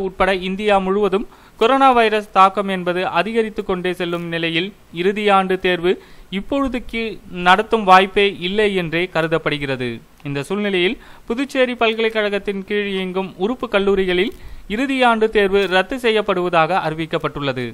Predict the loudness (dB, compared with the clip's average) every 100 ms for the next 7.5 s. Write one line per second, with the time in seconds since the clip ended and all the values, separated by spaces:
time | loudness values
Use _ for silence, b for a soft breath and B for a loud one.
0 | -12 -16 -8 -6 -4 -2 2 4 4 2
1 | -2 B B B 0 2 2 0 2 2
2 | 2 0 0 -2 -4 -4 -2 0 0 -2
3 | -2 0 -2 -2 -4 -2 -2 -2 -2 -2
4 | -4 -6 2 4 4 2 -2 -4 -2 -2
5 | -2 -6 -4 -4 -4 -4 -4 -2 -2 -2
6 | -6 -8 -6 -6 -6 -4 -4 -4 -4 -4
7 | -6 -4 -4 -6